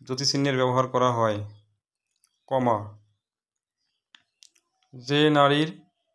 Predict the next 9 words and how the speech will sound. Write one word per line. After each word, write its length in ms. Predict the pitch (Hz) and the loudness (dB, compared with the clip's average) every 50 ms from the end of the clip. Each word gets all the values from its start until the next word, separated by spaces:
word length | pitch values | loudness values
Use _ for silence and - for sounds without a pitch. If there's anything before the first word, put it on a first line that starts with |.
| _ _ _ | _ _ _
সন্তান 680 | - - - 135 131 135 131 135 139 135 143 160 170 170 - _ _ - | -20 -8 -6 -4 -4 -4 -4 -2 0 0 0 -2 -6 -10 -14 _ _ -4
বাঁচে 320 | 120 123 127 - - 135 | -2 0 0 0 -2 -2
না, 180 | 120 117 120 123 | -2 -2 -2 -2
এক 100 | 123 - | -4 -6
কথায় 440 | - 135 123 - 127 127 135 151 165 - _ _ _ _ _ _ _ - | -8 -10 -8 -6 -4 -4 -4 -4 -6 -12 _ _ _ _ _ _ _ -10
কি 140 | 135 135 | -8 -4
বলে? 320 | 123 123 120 113 104 104 101 101 104 - _ _ _ _ _ _ _ _ _ _ _ _ | -2 0 0 0 0 -4 -6 -6 -8 -14 _ _ _ _ _ _ _ _ _ _ _ _
মৃত 360 | 117 120 123 135 139 135 139 143 139 151 175 - - _ _ _ _ - | -12 -8 -6 -4 -4 -2 -2 -2 -2 -2 -4 -8 -12 _ _ _ _ -6
বৎসা। 560 | 120 120 123 123 - - 123 104 98 - - | -4 -4 -2 0 0 0 0 0 -2 -4 -10